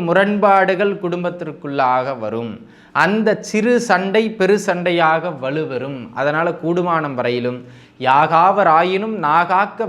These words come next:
வேண்டும்னு நம்ம வள்ளுவ பெருந்தகை ஐயா சொன்னதை போல நம்ம பின்பற்றிக்கிட்டு அமைதி காத்து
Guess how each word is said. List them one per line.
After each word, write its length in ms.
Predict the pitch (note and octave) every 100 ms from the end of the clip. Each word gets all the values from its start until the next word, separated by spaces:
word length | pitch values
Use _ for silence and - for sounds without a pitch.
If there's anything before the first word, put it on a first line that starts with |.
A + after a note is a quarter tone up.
| F3
வேண்டும்னு 540 | F#3+ G3+ A3 C4+ C4+ F3+ B2 G2+ - _ _ _ _ _ B2
நம்ம 240 | B2 A2+ G#2+ G2 G#2
வள்ளுவ 340 | A2+ C3+ B2 -
பெருந்தகை 400 | A#2+ A#2+ A#2 A2 G#2+
ஐயா 200 | A2+ A2+ A#2
சொன்னதை 280 | A2+ A#2 A2+ G#2+
போல 180 | C#3 D#3+
நம்ம 180 | A2+ F#2+ - - - -
பின்பற்றிக்கிட்டு 680 | D#3+ F3+ F#3 F3+ D3+ D#3 G3 C3 C3
அமைதி 320 | D#3+ F#3+ G3
காத்து 260 | F3+ F3 E3